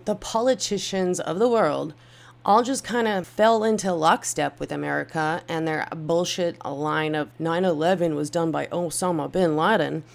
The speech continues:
except one president, the Iranian president. He publicly declared while in office that the exercise was a massive fraud.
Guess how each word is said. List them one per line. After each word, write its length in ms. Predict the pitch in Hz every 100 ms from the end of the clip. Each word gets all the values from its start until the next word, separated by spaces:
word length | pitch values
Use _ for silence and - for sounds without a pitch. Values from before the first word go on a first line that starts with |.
| - -
except 580 | 294 302 - 170 160 -
one 600 | 139 139 160 175 180 160 - -
president, 640 | - 151 131 139 120 127 - -
the 80 | -
Iranian 480 | 233 214 185 170 170
president. 680 | - - 143 143 98 98 - - -
He 340 | - 285 320 - -
publicly 580 | - - 226 247 - 247
declared 640 | 196 226 226 - 180 151 151
while 300 | 165 190 254
in 200 | 262 262
office 420 | 151 143 151 160
that 140 | - 175
the 160 | 196 190
exercise 580 | - 285 - 226 214
was 120 | 190 185
a 80 |
massive 520 | 180 175 170 170 180 151
fraud. 560 | - 160 135 71 113